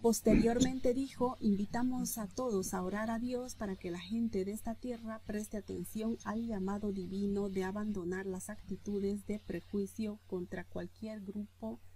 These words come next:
de hijos de Dios", escribieron los líderes. También invitamos a las personas de buena voluntad en todas partes a buscar formas de acercarse a servir a alguien de diferente origen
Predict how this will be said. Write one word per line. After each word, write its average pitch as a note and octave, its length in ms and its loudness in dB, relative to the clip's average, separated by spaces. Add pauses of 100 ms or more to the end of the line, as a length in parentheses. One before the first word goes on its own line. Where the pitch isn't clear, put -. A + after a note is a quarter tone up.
(140)
de F#3+ 120 6
hijos G3 520 0
de F3 120 0
Dios", - 520 -2 (220)
escribieron G3+ 640 2
los E3+ 200 -2
líderes. E3 500 0 (640)
También A#3+ 520 0
invitamos G#3 640 2
a G3 60 0
las F#3 160 -4
personas G3+ 500 0
de F3+ 100 -4
buena A3 280 -2
voluntad A#3 560 -4
en G3+ 100 0
todas G#3 340 -2
partes G#3+ 540 -4
a F3+ 80 -6
buscar G3+ 500 -4
formas G#3+ 440 -4
de G3 80 0
acercarse G#3 840 -4
a F#3+ 120 -10
servir G3 500 -4
a F#3+ 140 -2
alguien A3 400 -4
de G3 80 0
diferente G3 560 -4
origen A3 520 -2